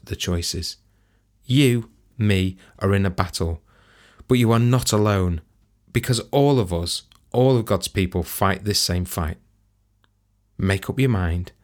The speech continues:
not to give up. Set your mind on things above and keep it set. Let's have a look at what the Bible tells us.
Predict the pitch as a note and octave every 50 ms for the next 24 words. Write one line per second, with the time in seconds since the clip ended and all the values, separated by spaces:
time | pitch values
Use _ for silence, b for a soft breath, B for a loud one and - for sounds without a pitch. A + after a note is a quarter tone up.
0 | _ _ _ - F#2+ G2+ G2 F#2 - - - - - - - - F#2 F2+ F2 D#2+
1 | E2 F2 - - - - _ _ _ _ _ - - - - - G#2 F#2 - -
2 | A#2+ A#2 A#2+ G#2+ F#2 E2+ E2 E2 E2+ F2 - B B B B B B F2 F2+ E2
3 | - - - - B2+ A2 F#2 F2 F2 E2 - - - G2 E2+ - - E2+ E2 E2
4 | - - b b b b b - - - - _ - - - A2 - - - -
5 | - _ _ - G2+ - - - - - - _ - - - - E2+ - _ -
6 | - - _ _ _ _ _ _ _ _ _ _ _ _ _ _ _ _ _ _
7 | _ _ _ _ _ _ _ _ - E3 E3+ D3 F3+ D#3+ D#3+ D3+ C#3 - - A#2+
8 | A#2 A2+ G2 F#2 G2+ G2+ F#2+ F#2 F2+ - F#2+ E2+ D#2+ D#2 E2+ D#2+ - -